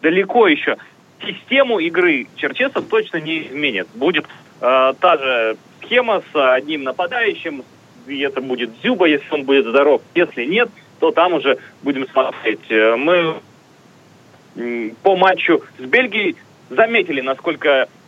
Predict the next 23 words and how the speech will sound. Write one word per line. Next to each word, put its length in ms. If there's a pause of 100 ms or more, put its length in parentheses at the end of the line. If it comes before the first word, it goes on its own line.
(140)
Головин 760 (380)
и 160
Черышев 600
важны 640
для 340
атаки, 540
для 200
осмысленных 720
атак 320
сборной 380
России. 420 (240)
Потому 260
что 160
Дзюба-то 420
есть, 320
но 180 (200)
если 280
рядом 360
нету 440 (100)
думающих, 520
быстрых, 460 (200)
расторопных 640
ребят 400